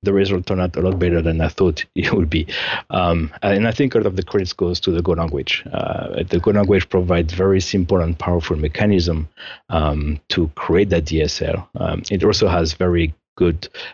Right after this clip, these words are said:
uh, code analysis support, which is essential, um, and very good generation packages, code generation packages, um, the template package in particular. So all of that put together, I think we end up today with something that is actually very interesting,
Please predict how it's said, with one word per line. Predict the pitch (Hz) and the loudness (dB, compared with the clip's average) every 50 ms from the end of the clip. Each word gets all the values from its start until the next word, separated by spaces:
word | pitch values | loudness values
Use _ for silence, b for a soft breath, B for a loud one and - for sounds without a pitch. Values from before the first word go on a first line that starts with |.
| B - | B -4
uh, | - 85 80 78 78 - _ | -2 0 0 -2 -2 -4 _
code | - 107 98 90 | 0 2 2 4
analysis | 85 92 90 90 82 - 82 - | 4 2 2 0 -2 -2 -4 -2
support, | - - 90 78 - 90 78 - - - - _ | -2 -4 -4 0 2 0 0 0 -4 -12 -14 _
which | - - 80 - - | -10 -6 -6 -4 -2
is | - 82 82 76 | -2 -2 -2 -2
essential, | 69 - - 87 92 92 - - 73 - 90 - B B B B B B _ | -2 -2 0 0 -2 0 0 -2 -2 -4 -6 -10 B B B B B B _
um, | 85 82 82 82 76 78 - - | 0 2 2 2 0 -2 -4 -4
and | - 101 90 85 95 | -2 0 2 4 4
very | 98 90 87 | 4 4 4
good | 80 82 78 | 4 2 2
generation | 78 - 87 85 80 80 - - 80 78 | 2 0 0 2 0 0 0 -2 -4 -2
packages, | - 101 87 87 - - - 80 - | -2 0 0 0 -4 -4 -6 -8 -10
code | - - 92 85 | -4 -2 -2 0
generation | 87 82 76 - 82 80 | 0 -2 -2 -4 -6 -4
packages, | 78 82 76 - 71 - - - - - - _ _ - _ | -4 -4 -2 -2 -4 -4 -6 -8 -10 -12 -12 _ _ -12 _
um, | - - - - 85 92 - _ - - | -6 -6 -4 -6 -6 -10 -10 _ -14 -6
the | - 78 80 - - | -6 -6 -4 -2 -4
template | 85 80 - - - 76 78 - _ | -4 -4 -4 -2 -2 -2 -2 -2 _
package | - 76 73 - - - - | -4 -4 -2 -4 -6 -4 -6
in | 90 | -6
particular. | 78 - 76 - - 80 - - - 95 90 B B B B B B B | -6 -6 -4 -4 -6 -4 -4 -4 -4 -4 -6 B B B B B B B
So | - - - 101 92 90 85 82 80 80 76 76 _ _ _ _ _ | -10 -2 2 2 4 4 4 4 2 0 -4 -8 _ _ _ _ _
all | 113 107 110 | 0 2 2
of | 107 98 | 2 2
that | 98 85 82 - | 0 -2 -2 -4
put | - - 98 85 | -6 -6 -4 -4
together, | - 85 82 92 92 95 92 85 80 76 78 78 - - - - | -4 -2 2 2 4 4 4 2 0 -2 -4 -6 -8 -10 -14 -10
I | - 78 - | -10 -6 -4
think | - 87 82 - | -4 -4 -2 -2
we | 90 | -2
end | 85 82 | -2 -2
up | 76 - | -2 -2
today | - 82 80 85 82 | -2 0 0 2 2
with | 82 80 - | 0 0 0
something | - 90 87 85 - 85 82 | -2 -2 -2 0 -2 -2 -2
that | 76 73 76 | 0 0 0
is | 76 78 | 0 0
actually | 78 85 - - 85 78 | 0 -2 0 0 0 0
very | 78 90 90 82 | 2 2 2 2
interesting, | 82 82 82 80 80 - - 78 73 73 | 2 2 2 2 0 0 -2 -4 -4 -4